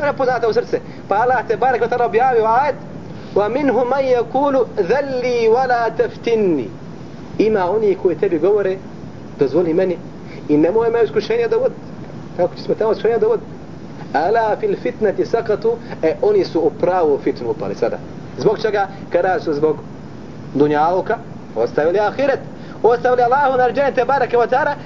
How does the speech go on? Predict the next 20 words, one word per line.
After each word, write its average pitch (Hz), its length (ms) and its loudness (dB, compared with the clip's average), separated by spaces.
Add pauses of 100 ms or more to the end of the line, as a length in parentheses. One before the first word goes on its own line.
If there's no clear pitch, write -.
"Wa 202 240 2
inna 220 200 2
jahannama 226 480 0
la 202 120 0
muhitatun 196 640 0
bil 143 160 0
kafirin." 107 340 -4 (360)
I 196 100 4
zaista 247 320 0
će 202 120 0
džehennem 202 400 0
bit, 494 160 -2 (960)
zaista 240 240 0
će 196 100 -4
džehennem 240 320 0
u 285 80 -2
sebi 262 200 0
okupit 214 300 0
sve - 100 2
nevjernike. 127 440 -2